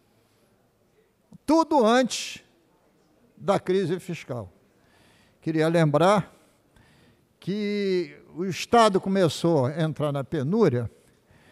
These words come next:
no segundo semestre de quatorze. E o pregi-, pre-, primeiro regime de recuperação fiscal foi assinado em setembro de dezessete e que se estendeu a setembro de dois mil e vinte.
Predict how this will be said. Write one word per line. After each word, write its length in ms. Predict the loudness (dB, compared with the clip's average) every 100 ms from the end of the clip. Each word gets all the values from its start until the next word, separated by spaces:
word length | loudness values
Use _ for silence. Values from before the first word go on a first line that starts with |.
| -6 -2
no 120 | 0
segundo 400 | 0 -2 -2 -4
semestre 680 | -2 -2 2 2 2 0 -4
de 100 | -4
quatorze. 720 | -4 -4 -4 -4 -4 -6 -12 -20 _ _ _ _ _ _ _ _ _ _
E 80 | -4
o 60 | 0
pregi-, 440 | 4 4 4 2
pre-, 340 | 4 0 0 -4
primeiro 380 | -2 2 4 4
regime 400 | 6 4 4 0
de 80 | 0
recuperação 680 | -4 -4 -4 -4 -4 -6 -8
fiscal 640 | -12 -12 -6 -2 -2 -4 _ _ _ _ _ _
foi 260 | _ -6 -4
assinado 640 | -4 -4 -4 -2 -2 -2
em 60 | -4
setembro 600 | -2 -2 2 2 4 2
de 120 | -2
dezessete 960 | 0 2 2 2 2 0 0 -6 -16 -20 _ _ _ _ _ _ _ -12
e 100 | -10
que 100 | -10
se 160 | -4 -4
estendeu 540 | -2 0 0 2 0
a 60 | 0
setembro 560 | 0 -4 -2 -2 -2
de 100 | -4
dois 260 | -2 0 0
mil 140 | 0
e 80 | -2
vinte. 500 | -4 -6 -6 -12 -16